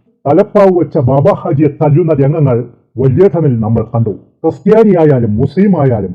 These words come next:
ഹിന്ദു ആയാലും ആ മതപുരോഹിതന്മാർ ചെയ്യുന്ന തെറ്റുകൾ അനുഭവിച്ചിട്ടുള്ള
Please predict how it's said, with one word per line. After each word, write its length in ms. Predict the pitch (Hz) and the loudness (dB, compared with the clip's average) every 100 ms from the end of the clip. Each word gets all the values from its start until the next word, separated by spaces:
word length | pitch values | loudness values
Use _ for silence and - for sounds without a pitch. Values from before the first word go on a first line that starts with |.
| - | -2
ഹിന്ദു 220 | 143 170 208 | 0 2 2
ആയാലും 540 | 151 104 95 95 - _ | 2 0 -4 -8 -14 _
ആ 200 | 147 175 | 0 2
മതപുരോഹിതന്മാർ 1160 | 165 - 214 175 180 226 196 180 156 143 - 165 | 2 2 0 0 0 2 0 0 2 0 -2 -2
ചെയ്യുന്ന 240 | 160 170 156 | -2 0 -2
തെറ്റുകൾ 520 | 156 143 196 151 - - _ - | -2 -2 0 0 -2 -10 _ -4
അനുഭവിച്ചിട്ടുള്ള 960 | 143 180 214 214 - 180 143 120 - | 0 2 2 0 -2 -4 -2 -2 -6